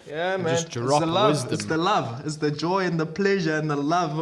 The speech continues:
Speaker 1: of chatting to you, my big brother. <laughs> So, so, so, so, yeah, man. It's the love, man. And I'm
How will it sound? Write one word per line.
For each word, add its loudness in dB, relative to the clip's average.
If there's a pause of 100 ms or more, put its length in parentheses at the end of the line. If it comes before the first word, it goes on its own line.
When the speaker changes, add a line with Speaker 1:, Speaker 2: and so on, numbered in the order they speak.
Speaker 1:
of -4
chatting -2
to -2
you, 2
my -2
big -2
brother. 2
<laughs> -2 (560)
So, 0
so, 2
so, 0
so, 0
yeah, 2
man. -2
It's -8
the -2
love, -2
man. -4
And -6
I'm -6